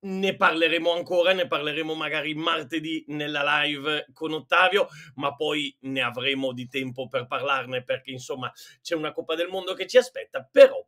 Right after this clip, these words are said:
perché no, iniziare a dare un'occhiata a chi sarà il nuovo allenatore della nazionale italiana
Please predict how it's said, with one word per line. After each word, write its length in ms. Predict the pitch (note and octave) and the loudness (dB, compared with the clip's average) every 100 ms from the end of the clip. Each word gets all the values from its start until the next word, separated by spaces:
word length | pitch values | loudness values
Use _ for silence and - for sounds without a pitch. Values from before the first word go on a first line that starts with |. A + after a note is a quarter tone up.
| _ | _
perché 420 | - G3+ G3 B3+ | -2 -2 2 2
no, 220 | G3 A#2+ - _ _ | 2 0 -12 _ _
iniziare 840 | - G3 A3 - G3 B2+ A2 A#2+ - | -6 -4 -4 -4 -4 -2 -2 -4 -6
a 140 | F3+ | -6
dare 200 | F#3 E3 | -2 -2
un'occhiata 680 | D3 F#3+ A3 - F#2 - D#3+ - _ _ | -2 -4 -4 -6 -8 -8 -12 -14 _ _
a 120 | A3 A3 | -10 -10
chi 140 | D4 | -10
sarà 400 | - C4+ C4+ - | -6 -4 -4 -6
il 120 | C3 D3+ | -8 -2
nuovo 220 | F3 B2+ | -2 -2
allenatore 520 | C3 C#3+ D3+ D3 A#2 | -4 -6 -6 -8 -6
della 180 | C3+ C3+ | -4 -4
nazionale 540 | D3+ B2+ E3 D#3+ C#3 | -6 -8 -8 -6 -6
italiana 720 | C#3 C3 E3+ E3+ C#3+ C3+ B2 | -6 -2 -2 0 0 0 -6